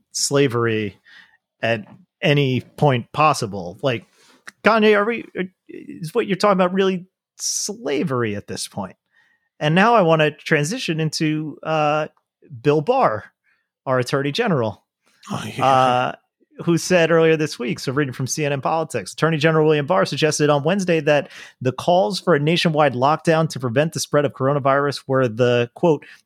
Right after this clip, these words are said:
Speaker 1: "greatest intrusion on civil liberties other than slavery," end quote. There's some, uh,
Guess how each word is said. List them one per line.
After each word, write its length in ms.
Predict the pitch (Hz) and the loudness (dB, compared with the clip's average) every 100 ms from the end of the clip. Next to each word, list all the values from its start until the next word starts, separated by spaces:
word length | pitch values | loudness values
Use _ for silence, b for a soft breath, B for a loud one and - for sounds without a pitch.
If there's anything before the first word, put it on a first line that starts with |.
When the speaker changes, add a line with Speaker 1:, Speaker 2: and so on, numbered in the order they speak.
| 123 | -12
Speaker 1:
"greatest 540 | 120 147 202 254 185 - | 0 0 2 0 -2 -6
intrusion 720 | 165 165 - 185 202 202 208 190 | -2 0 0 0 0 0 2 2
on 140 | 139 | 0
civil 360 | - 170 151 117 | 0 0 0 2
liberties 600 | 143 190 202 233 226 180 - | 0 2 -2 -4 -6 -8 -2
other 240 | 143 185 175 | 0 2 2
than 160 | 165 | 2
slavery," 840 | 127 - - 180 185 123 98 82 - _ _ _ - | -2 -4 -4 -2 -2 -2 -6 -10 -16 _ _ _ -16
end 180 | 85 | -16
quote. 520 | - - 85 - - - b b b b _ _ | -14 -14 -14 -10 -10 -10 b b b b _ _
There's 160 | 98 92 | -14 -12
some, 340 | - 95 90 87 | -8 -8 -8 -10
uh, 240 | 85 | -14